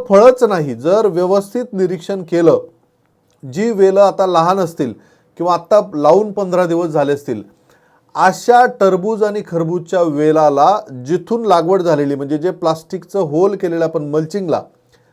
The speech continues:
त्या होलपासनं जिथून वेलाचं खोड, स्टेम बाहेर दिसतं ना, तिथे सुद्धा तुम्हाला खोडावर क्रॅकिंग दिसेल, तडे दिसतील. ही सगळी कॅल्शियमची कमतरता आहे.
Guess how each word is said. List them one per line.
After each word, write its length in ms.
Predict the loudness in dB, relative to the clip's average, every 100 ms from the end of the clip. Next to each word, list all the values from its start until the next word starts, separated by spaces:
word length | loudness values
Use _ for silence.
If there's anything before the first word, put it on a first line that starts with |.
| _
त्या 120 | 0 2
होलपासनं 680 | 4 6 6 4 -2 -2
जिथून 300 | -6 -6 -4
वेलाचं 580 | -4 0 2 2 2 0 -4
खोड, 280 | 2 4 4 -2 _ _ -6
स्टेम 300 | 0 0 4
बाहेर 240 | 4 4
दिसतं 360 | 0 -4 -4 -4
ना, 120 | -4 -10 _ _ -8
तिथे 260 | 4 4
सुद्धा 360 | 4 -2 -2 -2
तुम्हाला 580 | -2 -2 -2 0 -2 -4 -12 _ _ _
खोडावर 460 | 0 2 4 2 -4 -4
क्रॅकिंग 480 | -4 -4 -8 -8
दिसेल, 340 | -10 -6 -6 -8 -14 _ _ _ -2
तडे 240 | 2 2
दिसतील. 460 | 2 -2 -4 -6 -8 -14 _ _ _ -8
ही 180 | -4 -4
सगळी 540 | -8 -6 -6 -6 -8
कॅल्शियमची 640 | -4 -4 -4 -8 -12 -10 -10
कमतरता 520 | -10 -10 -10 -8 -6
आहे. 260 | -8 -12